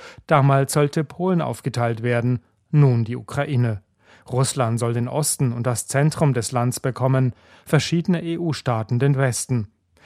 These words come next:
Das ist nicht ganz neu. Bereits im vergangenen Jahr behaupteten Kreml-Propagandisten,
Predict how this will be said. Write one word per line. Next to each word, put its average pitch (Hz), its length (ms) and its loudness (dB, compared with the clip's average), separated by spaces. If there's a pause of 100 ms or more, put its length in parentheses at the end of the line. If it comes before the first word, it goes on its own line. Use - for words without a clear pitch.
Das 160 160 2
ist 165 160 0
nicht 165 180 2
ganz 160 280 0
neu. 123 400 0 (340)
Bereits 139 340 2
im 160 120 6
vergangenen 143 560 4
Jahr 110 240 -2
behaupteten 120 640 -2
Kreml-Propagandisten, 123 1400 -2